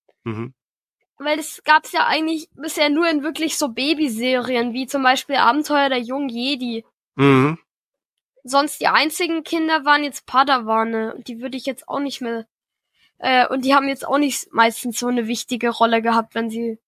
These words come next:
Speaker 2: jung waren. So außer Anakin ist eigentlich eine
Speaker 1: Genau,
Speaker 2: Ausnahme.
Speaker 1: Anakin. Ja, und dann gab's halt ab und zu mal so ein paar Nebenrollen.
Speaker 2: Ja.
Speaker 1: Ja.
Speaker 2: Zum Beispiel
Speaker 1: Boba Fett.
Speaker 2: Caleb, äh, in The Bad Batch.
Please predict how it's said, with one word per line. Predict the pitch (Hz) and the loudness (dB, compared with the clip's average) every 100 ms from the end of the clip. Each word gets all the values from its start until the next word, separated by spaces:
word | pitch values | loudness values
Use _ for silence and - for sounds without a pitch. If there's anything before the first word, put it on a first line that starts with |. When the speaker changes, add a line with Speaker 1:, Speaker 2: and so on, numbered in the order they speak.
| _ _ | _ _
Speaker 2:
jung | 240 240 240 214 | -4 -4 -2 0
waren. | 214 214 220 - _ _ _ _ _ _ _ _ _ _ | 2 2 -2 -10 _ _ _ _ _ _ _ _ _ _
So | 247 262 | -2 2
außer | - 311 311 285 | 4 6 6 4
Anakin | 262 285 262 254 247 | 4 2 2 -2 -2
ist | 233 | -2
eigentlich | - 254 - | -4 -4 -6
eine | 262 | -6
Speaker 1:
Genau, | - - 117 113 | -2 2 4 6
Speaker 2:
Ausnahme. | 107 | 4
Speaker 1:
Anakin. | 110 117 120 123 117 117 117 _ _ _ _ _ _ _ _ - | 2 0 0 -2 -2 -4 -8 _ _ _ _ _ _ _ _ -8
Ja, | 110 | -2
und | 110 | 0
dann | 110 | 2
gab's | 113 101 | 0 0
halt | 113 107 | 0 0
ab | 104 | 0
und | 113 107 | 0 0
zu | 113 | 0
mal | 107 104 | -2 -2
so | |
ein | 104 | -4
paar | 107 | -2
Nebenrollen. | 101 107 120 131 113 120 123 123 127 131 | 0 2 4 4 4 6 6 4 2 -2
Speaker 2:
Ja. | 262 262 254 - - _ _ _ _ _ _ _ _ | -2 0 -2 -4 -18 _ _ _ _ _ _ _ _
Speaker 1:
Ja. | 117 110 117 113 - _ _ | -12 -10 -12 -14 -18 _ _
Speaker 2:
Zum | - | -2
Beispiel | 262 269 113 | 0 2 2
Speaker 1:
Boba | 262 | 4
Fett. | - | 2
Speaker 2:
Caleb, | 269 269 311 320 294 262 - | 4 4 6 4 2 -2 -8
äh, | 240 254 247 240 233 - _ - | -2 0 2 0 -2 -10 _ -8
in | 247 233 | -6 -2
The | 226 | 0
Bad | 247 269 - | 2 2 2
Batch. | - 349 359 - | 2 2 2 -6